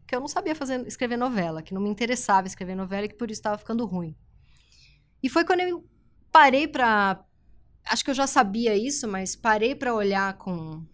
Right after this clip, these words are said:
<laughs> é, a gente já sabe, mas não vê direito, né? Quando tá muito na, na nossa vida, assim.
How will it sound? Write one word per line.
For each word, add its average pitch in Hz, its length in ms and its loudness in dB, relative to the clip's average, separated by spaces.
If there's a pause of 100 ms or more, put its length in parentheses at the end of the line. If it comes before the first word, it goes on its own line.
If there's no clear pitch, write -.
(140)
<laughs> - 1200 -16
é, 175 960 -6
a - 80 -8
gente 240 220 -6
já 233 160 2
sabe, 233 360 6
mas 226 220 -2
não 233 200 -2
vê 233 220 2
direito, 170 460 -6
né? 202 200 -6
Quando 170 320 -14
tá 175 200 -10
muito 175 300 -8
na, 180 100 -8
na 180 560 -12
nossa 180 300 -6
vida, 165 300 -8
assim. 165 340 -10